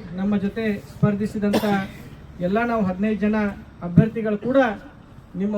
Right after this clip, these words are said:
ಮುಂದೆ ಇವತ್ತು ನಿಮ್ಮ ಆಶೀರ್ವಾದ ಕೇಳಲಿಕ್ಕೆ ನಾವಿಲ್ಲಿ ಬಂದಿದ್ದೇವೆ. ಬಂಧುಗಳೇ, ಸಾಕಷ್ಟು ವರ್ಷಗಳ ಇತಿಹಾಸವನ್ನು ಉಳ್ಳಂಥ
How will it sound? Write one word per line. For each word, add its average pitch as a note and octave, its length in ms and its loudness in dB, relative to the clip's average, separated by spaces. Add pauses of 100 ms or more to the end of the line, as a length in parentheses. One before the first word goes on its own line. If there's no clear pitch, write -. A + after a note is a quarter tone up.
ಮುಂದೆ A3+ 300 -2
ಇವತ್ತು G#3+ 280 0 (140)
ನಿಮ್ಮ G3 120 -2 (100)
ಆಶೀರ್ವಾದ G3+ 440 0
ಕೇಳಲಿಕ್ಕೆ F#3+ 320 -4
ನಾವಿಲ್ಲಿ F3+ 240 -4
ಬಂದಿದ್ದೇವೆ. F3+ 380 -2 (1080)
ಬಂಧುಗಳೇ, A3+ 440 2 (2250)
ಸಾಕಷ್ಟು G#3 500 -4 (1700)
ವರ್ಷಗಳ A3+ 340 0 (120)
ಇತಿಹಾಸವನ್ನು A3 640 -2
ಉಳ್ಳಂಥ G#3+ 320 -2